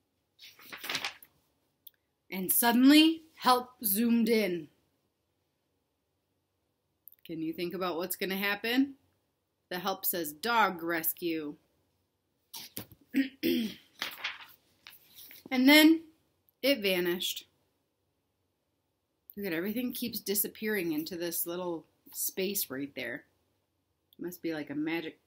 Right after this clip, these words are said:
portal. <clears throat> Things were starting to get ridiculous.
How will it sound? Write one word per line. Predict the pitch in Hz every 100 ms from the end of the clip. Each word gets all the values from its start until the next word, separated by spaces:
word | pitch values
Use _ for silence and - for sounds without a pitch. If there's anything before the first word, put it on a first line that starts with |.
| -
portal. | 175 175 139 - - - - - - - _ _ _ _ _ -
<clears throat> | 269 - - 233 226 - - _ _ _ _ _ - - - - _ - - _ - - _ - _ _ - _ _ _ - - - _ _ - - _ _ _ _ _ _ _ -
Things | 403 359 277 247 -
were | 240
starting | 233 - 311 320 285
to |
get | 233 254 208
ridiculous. | 196 - 233 277 269 180 156 - -